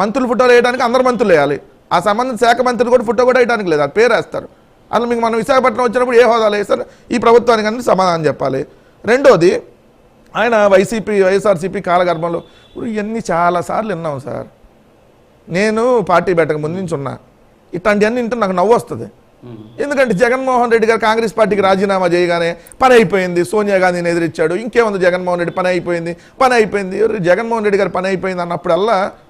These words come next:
Speaker 1: ఆయన ఇంకా పైకి లెగుస్తూనే ఉన్నాడు.
Speaker 2: మ్మ్.
Speaker 1: జగన్మోహన్ రెడ్డి గారి పని అయిపోయింది అనాలి, అందరూ ఆ పని అయిపోతుంది. So ఏముండదు. నా-, ఇప్పుడు రాజకీయాల్లో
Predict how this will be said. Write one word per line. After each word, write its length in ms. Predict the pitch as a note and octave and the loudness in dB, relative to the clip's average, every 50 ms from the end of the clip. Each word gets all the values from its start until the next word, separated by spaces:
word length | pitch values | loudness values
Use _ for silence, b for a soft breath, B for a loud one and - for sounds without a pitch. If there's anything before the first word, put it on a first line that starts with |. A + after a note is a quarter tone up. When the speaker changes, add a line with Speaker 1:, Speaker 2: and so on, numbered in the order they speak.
| _ _ _ _ _ - | _ _ _ _ _ -4
Speaker 1:
ఆయన 460 | F#3+ G#3 G#3+ G#3+ G#3+ G3+ G3+ G#3+ - - - | -2 0 0 2 2 2 2 0 -2 -6 -8
ఇంకా 160 | G3 G#3 A3+ | -4 -4 -2
పైకి 260 | G3+ G#3+ A3+ A#3+ A3+ A#3 | 0 0 -2 0 0 0
లెగుస్తూనే 360 | A3 A3 - - A#3 A3+ A#3+ | 0 0 -2 -4 -4 -4 -2
ఉన్నాడు. 300 | A3+ F3+ D#3 C3+ A#2 C3+ | -4 -4 -6 -8 -8 -10
Speaker 2:
మ్మ్. 260 | - A#2+ A2+ A2 A2+ A2+ A2+ - - _ _ _ _ - | -12 -14 -14 -16 -16 -20 -20 -20 -20 _ _ _ _ -2
Speaker 1:
జగన్మోహన్ 480 | G3 G#3+ A3 B3 B3+ B3+ B3+ A#3+ A#3+ A#3 | -2 0 0 0 0 0 2 2 2 2
రెడ్డి 140 | A#3 A3+ | 4 4
గారి 120 | A3+ A#3 G#3+ | 4 2 2
పని 160 | G#3+ A3 A3 | 0 0 0
అయిపోయింది 420 | A3+ A#3 A#3+ G#3 A#3+ B3 A#3+ A#3 | 0 0 0 4 4 4 4 4
అనాలి, 240 | A3+ A3 A3 A3 A#3 | 2 0 2 2 2
అందరూ 220 | A#3+ A#3+ B3 C#4+ C#4 | 0 0 2 2 2
ఆ 340 | C4 B3 A#3+ - A3 A#3 | 2 2 2 2 2 2
పని 180 | A#3+ A3 C4 C4 | 2 2 0 0
అయిపోతుంది. 520 | C#4+ C#4 A3 - G#3+ E3 D3+ C#3 B2+ A#2+ - _ _ _ _ _ _ _ _ _ _ _ _ _ - - | -2 -2 0 0 -2 -2 -2 -6 -10 -10 -12 _ _ _ _ _ _ _ _ _ _ _ _ _ -6 -4
So 80 | D4 | -2
ఏముండదు. 500 | C4 B3 C#4 E4+ F4 E4 D#4 A#3+ G#3 F3 | -2 0 -2 -2 -2 -2 -2 -2 -2 0
నా-, 200 | D3 C#3+ D3 C3+ | 0 -2 -2 -2
ఇప్పుడు 400 | C3 - D#3+ G#3 C4+ C4+ G3+ C#3 A2+ | -4 -4 -4 -4 -4 -4 -6 -6 -4
రాజకీయాల్లో 720 | C3+ C3 D#3+ F#3 A#3+ - - A#3+ A#3 A3+ A#3 A#3+ B3 B3 | -2 0 0 0 0 2 2 4 4 4 4 2 2 0